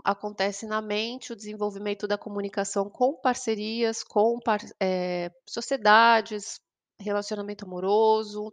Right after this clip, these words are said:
tá, isso tá ajudando bastante o desenvolvimento, eh, e fica tenso para o final do dia,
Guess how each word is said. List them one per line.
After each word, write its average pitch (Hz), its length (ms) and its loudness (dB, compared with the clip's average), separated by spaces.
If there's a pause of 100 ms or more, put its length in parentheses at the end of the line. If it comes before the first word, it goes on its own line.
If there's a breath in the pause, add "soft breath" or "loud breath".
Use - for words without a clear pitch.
tá, 202 260 2
isso 202 240 -4
tá 208 100 -2
ajudando 196 460 -2
bastante 226 760 -2
o - 20 -6
desenvolvimento, 196 1000 -6 (680 loud breath)
eh, 196 480 6
e 247 120 -2
fica 262 400 0
tenso 302 920 0 (160)
para 233 120 -6
o - 20 -6
final 220 340 0
do 208 140 -8
dia, 254 680 0